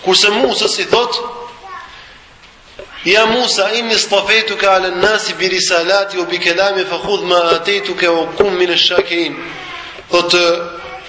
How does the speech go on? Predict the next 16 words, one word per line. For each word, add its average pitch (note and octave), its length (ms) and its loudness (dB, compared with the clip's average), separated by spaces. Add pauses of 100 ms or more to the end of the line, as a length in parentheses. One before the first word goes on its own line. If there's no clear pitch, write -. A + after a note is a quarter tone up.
(140)
pastaj G3+ 240 4
më G#3+ 60 4
mbrapa G#3 240 4
thot: A3+ 220 -4
"Fa F#3 100 0
khudha F#3 520 0
bi F#3 120 0 (100)
quwwatin F#3+ 580 2
wa'mur F#3+ 520 4
qaumaka A3 420 2
ya'khudhu G3+ 520 0
bi F#3+ 100 2
ahsaniha, F#3+ 760 0
saurikum F3 560 0
dar F3+ 220 6
al-fasiqin." D3+ 640 -2